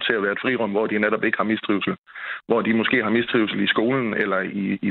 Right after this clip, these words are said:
familien, så oplever de, hvad hedder det, øhm, så oplever de fritidsområdet til et sted, hvor de ikke møder den samme form for mistrivsel. Så det er jo ikke noget, jeg bare finder på, fordi jeg synes, at jeg skal have et arbejde om et år.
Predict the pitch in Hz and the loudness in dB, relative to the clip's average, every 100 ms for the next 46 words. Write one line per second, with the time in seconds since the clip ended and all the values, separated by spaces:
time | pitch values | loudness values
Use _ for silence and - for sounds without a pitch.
0 | - 95 123 101 92 - - - - - | 0 2 0 -2 -6 -14 -20 -20 -6 -2
1 | 113 107 113 107 104 98 101 98 98 95 | 0 0 0 0 0 0 0 0 2 2
2 | 98 98 95 98 92 - - - 120 117 | 2 0 2 2 0 -2 0 2 2 2
3 | 117 107 107 107 107 135 123 120 - - | 2 2 2 2 2 0 0 0 0 -4
4 | _ - - 104 101 101 104 101 - - | _ -20 -2 2 4 4 4 0 -8 -2
5 | - 92 - 110 98 104 110 104 104 - | 0 0 -4 -4 -2 -4 0 0 0 -4
6 | - 104 104 101 98 107 104 101 101 98 | 0 2 2 0 -2 -2 -2 -4 -4 -6
7 | - 92 - - - _ - - - - | -4 -4 -4 -8 -14 _ -20 -16 -16 -16
8 | - - 87 98 95 120 131 107 - - | -2 0 2 0 2 2 2 0 -2 -12
9 | _ _ - 113 113 107 104 95 98 - | _ _ -2 2 4 4 2 0 -2 -6
10 | - 104 95 113 113 - - - - 95 | -4 -2 -2 0 -2 -4 -14 -6 0 2
11 | 95 - 98 - 98 92 92 - 98 101 | 4 4 2 2 0 2 0 0 0 0
12 | 92 92 90 90 92 90 95 | 0 0 -2 -2 2 2 2